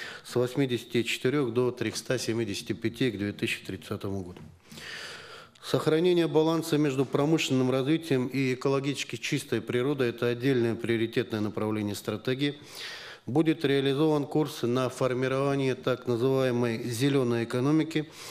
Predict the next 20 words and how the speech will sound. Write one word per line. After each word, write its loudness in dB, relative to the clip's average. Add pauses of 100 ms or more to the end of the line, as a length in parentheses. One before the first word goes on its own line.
(280)
что 2
связано 2
с -6
возрастанием 2
ценности 0
чистой -4
природы, 0
глобальными 2
тенденциями -2
изменения 0
климата. -10 (840)
Доля 4
площади 2 (2000)
особо -4
охраняемых 4
природных 2
территорий 4
и 2
национальных 0
парков -2